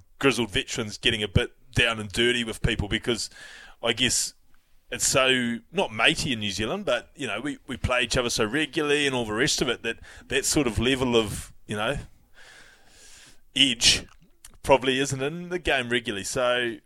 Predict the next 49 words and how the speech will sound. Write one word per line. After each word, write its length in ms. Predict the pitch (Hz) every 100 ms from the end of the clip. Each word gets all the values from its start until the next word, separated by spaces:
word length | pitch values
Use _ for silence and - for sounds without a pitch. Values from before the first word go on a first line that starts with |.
| _
no, 220 | 131 156
it 60 | 135
would 100 | 165
have 80 |
shocked 260 | - 180 -
a 40 |
couple, 280 | - 151 220
but, 240 | 226 135 - - - - - _ -
you 80 | 127
know, 180 | 123 123 - _
I 80 | 135
don't 280 | - 165 170
think 220 | 170 151
we're 80 | 123
that 240 | 107 127
far 400 | - 131 120 120 -
away 320 | 123 113 117
from 220 | 131 165 156
it. 280 | 269 - -
I 100 | 113
think 200 | - 131
they 140 | - 120
need 140 | 123
to 40 | 127
make 160 | 127
a 40 | -
few 140 | 127
tweaks 320 | - 156 160
without 260 | - 127 117
a 40 |
doubt, 400 | 104 160 160 - - - -
and 160 | 117
maybe 300 | 123 139 139
we 140 | 139 131
haven't 320 | 147 180 - -
learnt 300 | 135 127 123
from 140 | - 123
last 360 | 120 120 -
year 120 | 127
just 340 | 113 131 123 -
yet, 220 | 156 -
but 180 | - -
I 60 |
think 180 | 113 135
we're 60 | 113
still 180 | - 131
finding 460 | - 135 135 127
our 160 | 117 113
way. 300 | 113 113